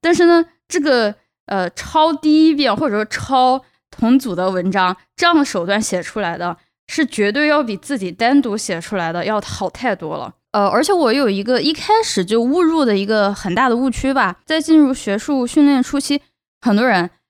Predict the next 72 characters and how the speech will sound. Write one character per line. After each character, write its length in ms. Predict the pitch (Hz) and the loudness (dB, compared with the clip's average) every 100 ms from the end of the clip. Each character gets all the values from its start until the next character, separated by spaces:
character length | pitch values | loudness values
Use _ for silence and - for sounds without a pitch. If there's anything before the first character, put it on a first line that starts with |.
| _ | _
比 80 | - | -2
如 200 | 208 226 | 2 2
说 160 | 247 277 | 2 2
我 100 | 233 | 2
啊， 240 | 170 165 - _ - | 0 -2 -8 _ -4
会 100 | 359 | 0
觉 160 | 254 - | 2 2
得 100 | 240 | 2
说 240 | 240 254 | 2 0
学 240 | 240 - 208 | 0 -2 -2
术 140 | 277 | 0
文 140 | 226 | 2
章 160 | 214 240 | 2 2
的 80 | 240 | 0
写 200 | - 160 | -2 -6
作 240 | 175 180 - | -4 -4 -2
要 160 | 240 | 2
那 100 | 262 | 4
种 160 | 294 220 - - | 4 2 -4 -10
词 120 | - | -6
汇 140 | 233 247 | 0 2
量 180 | 247 233 | 4 2
巨 160 | 247 | 0
大 220 | 220 196 180 | -2 -2 -2
的， 100 | 180 | 0
要 160 | 240 | 0
写 180 | 254 - | 2 0
好 360 | 233 - 175 180 | -2 -2 -4 0
多 120 | 220 | 0
好 220 | 233 180 | -2 -4
多 160 | 175 196 | -4 -2
的， 100 | 208 | 0
要 140 | 240 | -2
写 140 | 269 196 | -2 -4
的 80 | |
就 100 | 185 226 | -2 -4
是 60 | |
天 340 | 208 - 233 254 | -4 -2 0 2
花 200 | 262 254 | 2 2
乱 200 | 262 233 | 0 -2
坠 200 | 240 208 | -2 -2
的。 160 | 165 _ _ - | -4 _ _ -4
呃， 120 | 214 | -2
我 240 | 208 208 | 0 0
现 220 | 196 294 | 2 2
在 140 | 269 247 | 4 4
来 120 | 214 | 2
澄 300 | 220 208 190 | 0 0 0
清 160 | 240 240 | 2 2
这 80 | |
个 80 | 254 | 0
误 160 | 226 220 | -4 -6
区 200 | 196 196 | -8 -8
啊， 140 | 165 - _ _ - | -8 -10 _ _ -8
学 180 | - 254 | 0 2
术 160 | 427 | 2
文 140 | 349 294 | 4 4
章 120 | 330 | 4
的 120 | 349 | 2
写 200 | - 202 | 0 -2
作 200 | 180 208 | -2 -4
词 180 | - 196 | -4 -4
汇 140 | 220 | -2
量， 280 | 233 220 - - | 0 0 -2 0
真 160 | 302 | 4
正 140 | 311 302 | 4 4
来 160 | 214 | 2
讲， 260 | 214 185 - | 0 -2 -4
最 160 | - 311 | -4 -4
多 200 | 233 254 | 0 0
六 220 | 269 285 | 2 0
级， 320 | 214 - 160 | -2 -6 -8